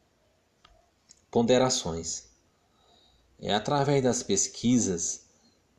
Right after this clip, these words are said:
e dados ofertados, é desolador observar que as desigualdades estruturais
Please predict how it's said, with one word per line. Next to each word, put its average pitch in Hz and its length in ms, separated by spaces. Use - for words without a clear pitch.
e 101 80
dados 98 520
ofertados, - 1040
é 117 140
desolador 113 760
observar 104 640
que - 120
as 101 80
desigualdades 98 880
estruturais 95 1000